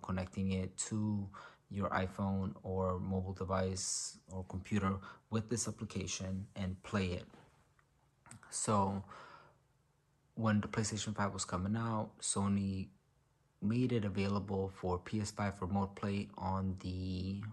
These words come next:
P S four and P S four Pro. Now, this is something that they've had previously, and they've had it with the P S Vita, and they had a little device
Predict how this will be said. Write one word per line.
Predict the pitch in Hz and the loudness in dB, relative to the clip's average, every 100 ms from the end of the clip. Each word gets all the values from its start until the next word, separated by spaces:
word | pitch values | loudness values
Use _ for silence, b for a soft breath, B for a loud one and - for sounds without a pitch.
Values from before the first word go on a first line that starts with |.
| - _ | -12 _
P | - 101 | -6 -4
S | 98 | -2
four | - - 101 98 101 107 - | -6 -2 0 0 -2 -6 -6
and | 95 | -6
P | 95 95 | -4 -6
S | - | -6
four | - 90 | -4 -4
Pro. | - 101 95 98 - B B B B B - | 0 0 0 -4 -8 B B B B B 0
Now, | 98 98 | 2 2
this | 95 104 | 0 -4
is | 113 | -2
something | - 107 104 107 98 | 0 0 2 2 2
that | 95 92 - - _ - - | 2 -2 -6 -20 _ -14 -4
they've | 95 | -2
had | - 98 - | 0 -2 -2
previously, | - 107 113 127 123 - 135 139 147 - | 0 2 4 2 0 -2 -2 -2 -6 -8
and | - 95 92 92 92 92 | -4 -2 0 0 -2 -2
they've | 95 92 | -2 -2
had | 98 95 | -2 0
it | 98 95 | 0 0
with | 95 95 95 95 - _ _ B B _ - | 2 2 2 -2 -6 _ _ B B _ -6
the | 92 92 | -2 -2
P | - - 92 | -2 0 0
S | - | 0
Vita, | 110 113 113 110 110 - | 2 2 2 0 -2 -4
and | 101 95 95 92 | -2 0 0 0
they | 92 | 0
had | 92 95 95 | 0 0 0
a | 95 95 | -2 0
little | 104 113 | 0 2
device | 107 101 98 98 95 95 - | 2 2 2 2 0 -2 -6